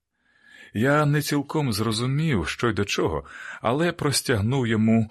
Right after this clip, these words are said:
у віконечко руку, очікував, що він покладе на неї якийсь дармовий снікерс. Але хлопець нахилився на кілька секунд, а тоді я відчув, що по моїй долоні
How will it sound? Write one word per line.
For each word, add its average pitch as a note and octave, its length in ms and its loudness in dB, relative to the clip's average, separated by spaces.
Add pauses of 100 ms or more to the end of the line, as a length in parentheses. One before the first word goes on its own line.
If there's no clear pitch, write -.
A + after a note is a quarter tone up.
у F#2+ 60 -6
віконечко F#2+ 600 -4
руку, D2+ 440 -8 (340)
очікував, C3 560 0
що - 160 -2
він A#2+ 140 0
покладе A2+ 500 -2
на A2+ 140 2
неї A2+ 420 2 (180)
якийсь G#2 640 0
дармовий G2 640 0
снікерс. - 720 -4 (420)
Але D3 180 -2
хлопець E3 560 0 (200)
нахилився B2 640 0
на A#2+ 100 0
кілька A2 300 -2
секунд, D3 440 -4 (360)
а G#2 100 2
тоді C#3+ 240 0
я D3+ 100 4
відчув, C3+ 420 0
що - 180 -4
по A#2 100 0
моїй B2+ 260 2
долоні A2+ 600 0